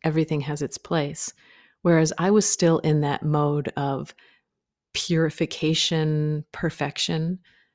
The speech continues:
trying to make myself something other than what I was by dismissing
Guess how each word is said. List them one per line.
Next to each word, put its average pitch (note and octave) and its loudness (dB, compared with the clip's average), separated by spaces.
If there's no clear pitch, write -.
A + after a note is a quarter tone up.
trying E3 4
to E3 0
make D#3 0
myself D3 -2
something D3+ -2
other D#3 4
than C#3 0
what D3+ 0
I C3+ 2
was C#3+ -2
by C3+ -4
dismissing F3 0